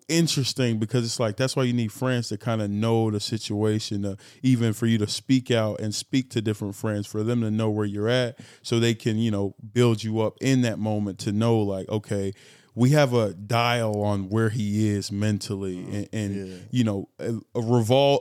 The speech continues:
Speaker 1: a re-, evolve him and be around him in the way that he needs it at that time. I think,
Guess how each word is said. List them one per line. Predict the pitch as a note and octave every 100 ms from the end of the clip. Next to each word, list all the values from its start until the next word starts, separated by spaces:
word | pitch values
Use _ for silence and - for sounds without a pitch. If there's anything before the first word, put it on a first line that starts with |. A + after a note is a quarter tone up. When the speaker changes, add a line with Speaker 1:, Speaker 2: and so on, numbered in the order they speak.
| B2
Speaker 1:
a | A#2+
re-, | A#2 - _ _ _ _
evolve | A#2 G#2+ D#3+ E3+ D3+
him | C#3+ C3
and | A2 G#2 G#2
be | D#3+ D3+
around | B2 C3 C#3 B2+
him | A#2+ A2 -
in | B2+ B2 A#2 - _
the | B2
way | A#2+ C3
that | A#2+ A2+
he | A#2+
needs | A2+ A#2+ A#2 G#2+
it | G2
at | A2 G#2+
that | G2+
time. | G2 A2+ G#2
I | A#2
think, | C#3+ B2+